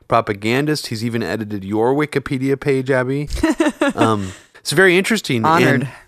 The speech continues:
Speaker 1: and Jimmy Wales of Wikipedia and other people have actually addressed this controversy and said, "This is a conspiracy theory. Wikipedia is infallible.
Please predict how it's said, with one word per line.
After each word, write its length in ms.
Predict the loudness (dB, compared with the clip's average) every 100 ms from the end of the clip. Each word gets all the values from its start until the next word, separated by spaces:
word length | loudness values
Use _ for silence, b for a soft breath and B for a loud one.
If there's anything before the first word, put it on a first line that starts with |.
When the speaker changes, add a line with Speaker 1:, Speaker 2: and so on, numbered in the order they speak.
| _ -2
Speaker 1:
and 180 | 0 2
Jimmy 280 | 0 2
Wales 400 | 2 4 4 4
of 100 | 2
Wikipedia 580 | 0 -4 -4 -4 0 0
and 80 | 2
other 120 | 2
people 260 | 0 -2 0
have 80 | 2
actually 300 | 2 0 -2
addressed 520 | -4 0 0 0 -2
this 140 | -4
controversy 600 | -2 -2 -2 -2 -4 -2
and 120 | -4 -2
said, 160 | -2
"This 160 | -2 -4
is 160 | -4 -6
a 60 |
conspiracy 800 | -6 -6 -6 -4 0 0 -2 -6
theory. 460 | -4 -2 -2 -4 B B B B -2
Wikipedia 600 | 0 0 -2 -2 2 2
is 180 | 2 0
infallible. 920 | -2 -2 2 4 4 2 0 -2